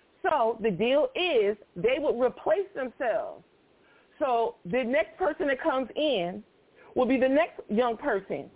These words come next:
who needs, you know, who, who's on the same path, but they're paying into it.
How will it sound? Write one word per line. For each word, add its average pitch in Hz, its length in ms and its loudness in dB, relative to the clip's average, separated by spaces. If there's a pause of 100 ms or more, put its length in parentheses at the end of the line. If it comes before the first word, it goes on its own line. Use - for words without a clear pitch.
(120)
who 285 180 4
needs, 247 380 2 (240)
you 247 180 0
know, 214 320 2
who, 247 220 -4
who's 247 220 0
on 247 140 2
the 220 140 -2
same 220 240 0
path, 254 480 0 (720)
but 220 160 2
they're 269 180 0
paying 269 380 -2 (100)
into 311 500 0
it. - 140 -4